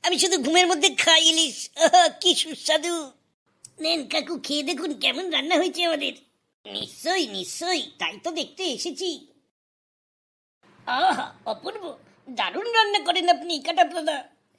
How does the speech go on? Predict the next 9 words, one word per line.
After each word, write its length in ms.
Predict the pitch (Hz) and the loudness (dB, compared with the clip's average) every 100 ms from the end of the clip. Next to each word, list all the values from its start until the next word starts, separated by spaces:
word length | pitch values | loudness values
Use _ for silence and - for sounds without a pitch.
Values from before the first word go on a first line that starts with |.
| _ _ _ | _ _ _
খুব 220 | 440 427 | -12 4
ভালো, 200 | 349 370 | 4 4
খুব 240 | 269 392 381 | -8 -10 6
ভালো, 260 | 359 320 - _ _ _ | 6 6 -10 _ _ _
আমার 200 | 311 381 | -6 -6
খুব 300 | - 427 262 | -6 -8 0
ভালো 220 | 254 285 | 0 0
লেগেছে। 540 | 381 427 392 311 269 _ _ _ _ _ _ _ _ _ _ _ _ _ _ _ | -4 -4 -4 -6 -16 _ _ _ _ _ _ _ _ _ _ _ _ _ _ _
তাহলে 480 | - 185 185 247 330 | 2 6 8 8 4